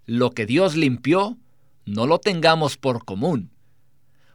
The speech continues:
Por haber creído en Cristo, su Espíritu mora en nosotros, y ahora somos miembros vivientes del cuerpo de Cristo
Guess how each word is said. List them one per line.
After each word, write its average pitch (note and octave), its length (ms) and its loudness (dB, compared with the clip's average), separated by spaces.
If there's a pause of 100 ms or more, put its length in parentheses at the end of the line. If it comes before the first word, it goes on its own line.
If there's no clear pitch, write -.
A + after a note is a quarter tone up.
(100)
Por C3+ 160 -6
haber F#3+ 300 0
creído E3+ 400 0
en B2 100 0
Cristo, D#3 540 -6 (440)
su - 180 -10
Espíritu E3+ 800 -6
mora D#3+ 400 4
en F#3 120 -4
nosotros, - 720 -6
y A2+ 100 -10
ahora E3 480 4
somos D#3+ 460 0
miembros F3+ 680 0
vivientes D#3+ 760 -2
del G2+ 220 -4
cuerpo - 420 -2
de F3 140 -2
Cristo - 480 -4